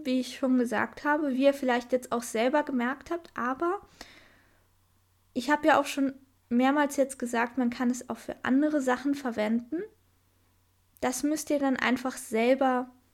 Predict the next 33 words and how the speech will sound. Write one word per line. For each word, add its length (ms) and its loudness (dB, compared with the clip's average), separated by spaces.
euch 200 -2
überlegen, 560 0
ob 180 -4
ihr 80 2
das 200 0
möchtet 440 -2
oder 200 -6
nicht. 520 -4
Es 100 -6
ist 160 -2
auf 140 0
jeden 260 0
Fall 300 0
immer 260 4
einen 220 0
Versuch 480 -2
wert. 500 -4
Und 320 4
ich 120 -4
muss 180 -2
auch 160 0
ganz 260 0
ehrlich 240 -2
sagen, 300 0
ich 160 -10
verwende 360 2
es 140 0
nicht 280 0
in 100 0
jedem 320 0
meiner 220 -2
Romane, 520 0
sondern 500 0